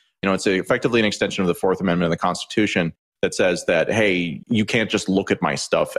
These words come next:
as a state authority because you want to. You have to actually have probable cause, and I have some protections here as well. So that's being extended effectively to private keys, which without that, again, you, you could potentially see, uh, you know, someone being coerced into that, and this would, this would kinda take that off the table.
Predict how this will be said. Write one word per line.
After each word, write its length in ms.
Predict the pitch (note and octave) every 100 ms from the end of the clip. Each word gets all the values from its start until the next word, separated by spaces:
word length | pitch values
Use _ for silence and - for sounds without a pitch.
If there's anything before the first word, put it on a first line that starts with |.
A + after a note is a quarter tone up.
| -
as 160 | E2
a 220 | E2 B1 -
state 240 | - G2
authority 600 | F2 G2+ F2+ F2 D#2 - _ _ _ -
because 520 | F2+ F#2+ E2+ D#2 -
you 160 | F2
want 280 | E2 E2+ D#2+
to. 160 | - A#1
You 140 | E2
have 160 | F2 F2+
to 160 | -
actually 340 | F2 F#2+ - F2
have 140 | E2
probable 420 | - F2 D#2+ - D#2+
cause, 420 | - D#2 D2 D#2+
and 100 | E2+
I 80 | E2+
have 260 | E2+ D#2+
some 160 | - F2+
protections 460 | F2+ F2 - D2+
here 140 | - B1+
as 120 | -
well. 260 | G#2+ D2+ - _ _
So 80 | -
that's 180 | B2+ C3
being 240 | C#3 B2
extended 400 | A2+ - G#2+ G2
effectively 400 | F2+ G2+ - F2+
to 60 | F2
private 420 | - F#2 F2 -
keys, 420 | - C#3+ G#2 F2+
which 320 | F#2+ F#2+ F#2 -
without 360 | G2+ C3+ D3
that, 240 | G2 F#2 F2+
again, 340 | A#2+ A#2 F#2
you, 120 | F#2+ -
you 100 | A2
could 260 | - A#2 F#2+
potentially 460 | - A#2+ B2+ G#2
see, 420 | F#2 - F#2 E2+ - _ _ _ G2
uh, 100 | F2
you 140 | F2+
know, 80 | F#2
someone 280 | A2 G#2 F#2
being 200 | F#2+ F#2
coerced 460 | G2 F#2+ F#2+ -
into 180 | F#2+ F#2
that, 200 | E2+ E2+
and 80 | F#2
this 140 | F#2 -
would, 180 | F2
this 160 | F2+ E2
would 120 | E2
kinda 160 | F2+ D#2
take 220 | - D2
that 100 | D#2
off 180 | C2+ -
the 80 | A2
table. 220 | G2+ C#2+